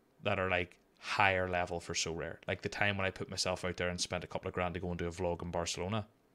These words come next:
it got two thousand five hundred views or something. Still, that's all it has. So it's like, I think it's very hard to iterate and push the boat out within the terms of Sorare. People, people message me, like,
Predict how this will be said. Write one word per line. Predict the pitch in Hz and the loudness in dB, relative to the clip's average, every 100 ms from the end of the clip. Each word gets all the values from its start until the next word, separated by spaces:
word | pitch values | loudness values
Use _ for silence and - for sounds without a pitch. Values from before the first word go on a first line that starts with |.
| - - _ - | -20 -20 _ -8
it | - | -4
got | 98 | -2
two | 107 | -2
thousand | 98 90 92 | -2 -2 -2
five | 87 90 87 | 0 0 0
hundred | 87 87 | -4 -6
views | 92 92 98 | -4 -4 -4
or | 107 | -6
something. | - 95 - | -6 -10 -8
Still, | - - 113 101 - | -4 2 2 2 -2
that's | - - | -4 -2
all | 98 | -4
it | 92 | -4
has. | - - - - - - - - - | -6 -6 -14 -20 -20 -18 -16 -18 -4
So | - 110 | 2 4
it's | - | 6
like, | 110 - - _ _ - | 6 4 -8 _ _ -4
I | |
think | 117 127 | 0 2
it's | 104 | 4
very | 113 107 | 6 6
hard | 104 101 104 | 6 4 2
to | 104 | 2
iterate | 104 104 | 2 2
and | - | -2
push | - 104 | -4 -2
the | - | -2
boat | 95 101 | -2 2
out | 107 | 2
within | - 98 92 | 0 -4 -4
the | |
terms | 92 92 | -4 -2
of | 117 | 0
Sorare. | 113 | 0
People, | 165 - | -2 0
people | 175 127 | 0 2
message | 123 123 113 107 | 2 2 0 0
me, | 110 | 2
like, | 104 101 | 2 0